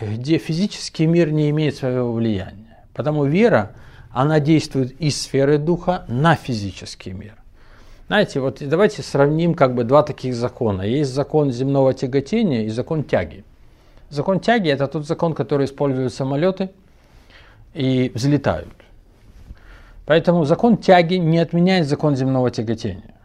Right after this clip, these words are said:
Но закон земного тяготения не перестаёт обладать над самолётом властью. Но закон тяги, он как бы поднимает самолёт над законом земного тяготения. Вот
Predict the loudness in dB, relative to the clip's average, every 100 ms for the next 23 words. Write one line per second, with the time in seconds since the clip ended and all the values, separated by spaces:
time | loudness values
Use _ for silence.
0 | _ _ _ _ _ _ _ _ -6 -2
1 | 0 2 2 2 2 4 4 4 0 0
2 | 0 2 2 2 -2 -12 -20 _ _ _
3 | -20 _ -20 -20 -20 -10 0 2 6 6
4 | 6 6 6 6 4 6 6 8 6 6
5 | 2 -4 -4 2 4 6 8 8 8 6
6 | 6 8 6 2 -18 -20 -20 -20 -20 -20
7 | -6 -2 0 2 0 4 6 6 6 0
8 | -2 -10 -20 -20 -20 -4 0 4 4 4
9 | 2 4 4 6 4 6 4 6 6 4
10 | -6 _ _ -20 -16 -2 0 2 4 8
11 | 8 8 2 -20 -20 -12 -2 2 4 4
12 | 2 -4 -20 -20 -10 2 2 4 6 4
13 | 4 0 2 2 2 0 -6 -12 -12 -12
14 | -18 -4 0 0